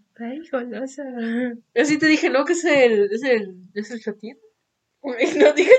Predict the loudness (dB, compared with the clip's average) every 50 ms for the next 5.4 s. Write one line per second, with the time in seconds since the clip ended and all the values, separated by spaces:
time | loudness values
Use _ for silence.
0 | 6 4 2 2 2 0 -8 -10 -6 -4 -4 -2 -2 -2 -2 -2 -2 -2 -2 -2
1 | -2 -4 -4 -4 -8 -6 -6 -6 -6 -6 -6 -8 -8 -8 -8 -8 -8 -8 -8 -10
2 | -10 -10 -12 -10 _ -8 -8 -8 -8 -12 _ _ _ 0 2 4 4 6 6 6
3 | 6 6 4 4 2 0 -2 -4 -12 _ -4 -4 -2 0 0 -2 -2 -4 -6 -8
4 | -6 -4 -2 0 0 0 0 -4 -8 -10 -8 -8 -10 -12 -14 _ -14 -12 -10 -10
5 | -10 -10 -10 -12 -12 -14 _